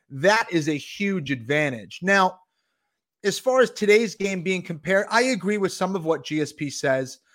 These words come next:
Um, in theory, that's exactly what should happen.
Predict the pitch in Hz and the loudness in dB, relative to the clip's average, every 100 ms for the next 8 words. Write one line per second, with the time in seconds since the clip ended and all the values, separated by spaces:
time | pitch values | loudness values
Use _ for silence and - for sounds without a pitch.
0 | _ _ - 156 156 151 151 - 214 233 | _ _ -2 2 4 2 -4 -2 0 2
1 | - 208 220 196 156 170 170 165 131 165 | 0 0 2 2 4 4 2 -2 2 2
2 | 160 165 147 143 - 151 131 156 156 131 | 2 0 0 -2 -2 -4 0 0 0 -4
3 | 120 | -8